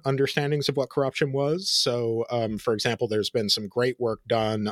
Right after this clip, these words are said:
on the excise administration and, um, things like, uh, victualling in the Navy and the Admiralty,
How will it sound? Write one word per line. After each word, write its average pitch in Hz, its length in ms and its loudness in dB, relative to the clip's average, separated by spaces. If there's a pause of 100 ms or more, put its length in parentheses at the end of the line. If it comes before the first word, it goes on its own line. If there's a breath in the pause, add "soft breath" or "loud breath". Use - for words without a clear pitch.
on 107 380 2
the 104 220 -2
excise 113 680 0
administration 107 1200 0 (520 loud breath)
and, 113 520 0
um, 107 500 2 (640)
things 120 440 2
like, 104 380 0
uh, 113 240 4
victualling 117 1000 0
in 117 240 0
the 101 80 -2
Navy 110 600 2
and 104 140 -2
the 95 80 -2
Admiralty, 107 880 0